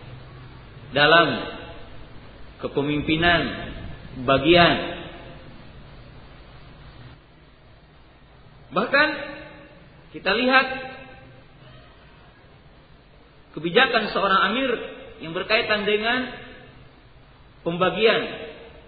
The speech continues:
yang berkaitan dengan kesejahteraan. Itu nasnya tidak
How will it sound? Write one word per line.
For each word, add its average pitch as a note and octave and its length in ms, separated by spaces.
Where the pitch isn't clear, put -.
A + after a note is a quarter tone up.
yang D#3+ 200
berkaitan G#3+ 560
dengan G#3+ 360
kesejahteraan. F3+ 760
Itu G#3+ 320
nasnya G#3 560
tidak G3+ 400